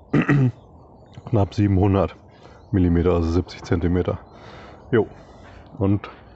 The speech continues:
das Ganze eben mit einem Wechsel zwischen den Dachsparren,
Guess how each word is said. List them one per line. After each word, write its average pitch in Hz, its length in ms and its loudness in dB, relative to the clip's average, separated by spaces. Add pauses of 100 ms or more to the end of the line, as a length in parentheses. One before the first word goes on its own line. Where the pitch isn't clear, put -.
(400)
das - 160 -20
Ganze 117 340 2
eben 120 280 4
mit 113 80 2
einem 101 240 2
Wechsel 147 480 0 (840)
zwischen 110 360 2
den 107 220 4
Dachsparren, 101 720 2